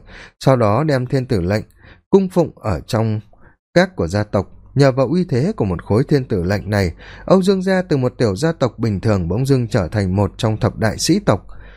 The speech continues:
Mặc dù không thể không nói đến sự cố gắng, khổ tâm kinh doanh của Âu Dương gia, nhưng không thể nghi ngờ rằng khối thiên tử lệnh này cũng đóng một vai trò quan trọng. Có một lệnh bài cung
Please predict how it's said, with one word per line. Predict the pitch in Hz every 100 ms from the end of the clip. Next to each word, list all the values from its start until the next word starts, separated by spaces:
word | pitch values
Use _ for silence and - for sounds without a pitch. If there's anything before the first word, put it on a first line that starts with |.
| _ _
Mặc | 151 143
dù | 147 143
không | 170 202
thể | 156
không | 92 131
nói | 120 123
đến | 117 165
sự | - 139 78
cố | 113 120
gắng, | 113 196 240 - -
khổ | - - 107
tâm | 80 127 123
kinh | 139 127
doanh | 120 127 117
của | 95
Âu | 123
Dương | 127 131
gia, | 120 131 131 - - - - - - _ _
nhưng | 135 143
không | 139 165
thể | 156 95
nghi | 165
ngờ | 160 127
rằng | 104 113 107
khối | 131 170
thiên | 202 185
tử | 107
lệnh | 101 107 95
này | 110
cũng | 110 165
đóng | 139 127 196
một | 92
vai | 107
trò | 104 101 76
quan | - 135 131
trọng. | 131 117 - - - -
Có |
một | 220 165 135
lệnh | 123 113
bài | 123 123
cung | 196